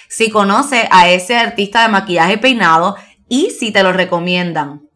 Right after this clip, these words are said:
Lee sus reseñas en las redes sociales o websites de boda. Asegúrate más que nada que sea una persona responsable. Esto quiere decir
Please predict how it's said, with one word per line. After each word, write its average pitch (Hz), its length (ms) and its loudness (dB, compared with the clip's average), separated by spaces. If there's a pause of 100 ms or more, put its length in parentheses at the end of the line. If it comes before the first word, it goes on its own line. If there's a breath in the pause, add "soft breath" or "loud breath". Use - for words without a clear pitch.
(100)
Lee 220 380 2
sus 285 280 -4
reseñas 202 760 0
en 214 120 -4
las 180 180 2
redes 185 280 0
sociales 196 720 0
o 202 100 0
websites 196 560 0
de 226 120 0
boda. 170 600 -2 (120)
Asegúrate 233 760 -2
más 311 240 -2
que 285 120 0
nada 233 320 4
que 226 100 -8
sea 214 160 -4
una 226 220 2
persona 208 720 -2 (300 loud breath)
responsable. 185 1000 2
Esto 214 240 -8
quiere 240 280 0
decir 233 600 -4